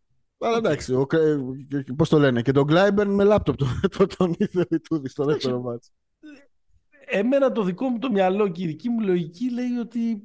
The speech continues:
Speaker 2: όταν είσαι δεκατος πέμπτος, δεκατος έκτος, δεκατος έβδομος.
Speaker 1: Ποια λογική, ε, Μενεγέ; Άμα ήταν έτσι, θα
Speaker 2: Δεν,
Speaker 1: φέρνε το, το
Speaker 2: αλλά άμα
Speaker 1: Λάσο.
Speaker 2: ήταν έτσι, αλλά άμα ήταν έτσι, θα ήμουν εγώ. Ε,
Speaker 1: Ε,
Speaker 2: ε,
Speaker 1: ναι, τώρα,
Speaker 2: πιο
Speaker 1: τον
Speaker 2: φο-,
Speaker 1: Αταμάν τον έφερες τώρα, δηλαδή, θα σου
Speaker 2: θα ήμουν
Speaker 1: κόλλαγε
Speaker 2: εγώ
Speaker 1: εσένα.
Speaker 2: δυο, θα ήμουν εγώ δυόμιση φορές πρωταθλητής Ευρώπης και όχι ο,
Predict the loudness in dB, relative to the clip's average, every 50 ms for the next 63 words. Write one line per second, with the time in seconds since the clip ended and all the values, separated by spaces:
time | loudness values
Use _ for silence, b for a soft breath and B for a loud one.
0 | _ _ _ -6 -6 -6 -6 -4 -2 -2 -2 -2 -2 -4 -4 -4 -4 -4 -2 -2
1 | -4 -6 -8 -12 _ _ _ _ _ _ -6 -4 -2 -2 -4 -4 -4 -4 -4 -2
2 | -2 -2 -2 -2 -2 -2 -2 -2 -2 -4 -4 -4 -4 -6 -4 -4 -2 -4 -2 -4
3 | -2 -2 -2 0 -2 0 -2 -4 -4 -8 -12 -18 _ _ _ _ _ _ _ _
4 | _ _ _ _ b b b -6 -6 -2 -2 0 -2 -2 -4 -6 -4 -2 0 0
5 | 2 0 0 0 0 0 0 0 -2 -2 -2 -2 -2 -2 -2 0 0 0 0 2
6 | 0 0 2 2 0 0 0 -2 -2 -2 0 0 2 0 0 -2 -4 -6 -6 -6
7 | -4 -4 -2 -2 -2 0 0 2 2 4 4 4 4 4 2 2 2 0 0 -2
8 | -4 -8 -14 -6 -2 0 0 2 0 0 0 -2 -4 -4 -4 -4 -6 -4 -2 -2
9 | 0 0 2 0 0 2 2 2 2 2 0 -4 -8 -10 -12 -10 -8 -6 -6 -4
10 | -4 -4 -6 -6 -8 -8 -8 -8 -6 -4 -4 -4 -4 -4 -2 -2 0 0 0 0
11 | 0 0 0 2 2 2 2 2 2 2 2 2 2 2 2 2 2 2 2 2
12 | 0 0 -2 0 -2 0 0 0 0 0 0 0 0 -2 -2 -4 -6 -8 -8 -8
13 | -2 0 2 2 4 4 6 4 4 4 4 2 2 2 0 -2 -2 -4 -4 0
14 | 0 2 2 4 4 4 4 4 2 2 2 2 0 0 2 2 0 -2 -4 -8
15 | -8 -6 -6 -6 -6 -8 -8 -8 -6 -6 -6 -6 -8 -6 -6 -4 -4 -4 -4 -4
16 | -6 -4 -2 -2 -2 -2 -4 -4 -4